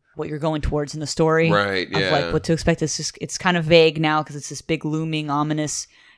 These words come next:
Speaker 1: background figure. And so, you know, the closer we get to the actual thing, the weirder it's getting. And it's just kind
Speaker 2: Yeah.
Speaker 1: of, it's a little preview of the horror that you're, you can expect.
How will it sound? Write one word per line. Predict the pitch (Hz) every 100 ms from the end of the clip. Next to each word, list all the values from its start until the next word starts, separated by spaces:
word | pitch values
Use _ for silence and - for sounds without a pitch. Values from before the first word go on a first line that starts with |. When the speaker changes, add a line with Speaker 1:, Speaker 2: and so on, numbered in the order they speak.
| _
Speaker 1:
background | 165 160 170 160 156 147 - _ _ _ _
figure. | - - 180 156 170 170 170 _ _ _ _ _ _
And | 170 165
so, | - 170
you | 160 - 170
know, | 170 160
the | 165
closer | - 185 - 175
we | 170
get | 143 160 156
to |
the | 160 160
actual | 156 - 151 151
thing, | - 156
the | 156
weirder | 143 151 151 151 151 151 143 _ _ _
it's | 143 -
getting. | - 165 165 160 156
And | 143
it's | 90 87
just | 165
kind | 165 156
Speaker 2:
Yeah. | 156
Speaker 1:
of, | 139 - -
it's | 160
a | 165
little | 160 151
preview | - 165 151 156 151
of | 147 135
the |
horror | 135 143 151 156 151 151
that | 143 135 -
you're, | 151 143 139
you | - 151
can | 147
expect. | 139 - - 151 151 -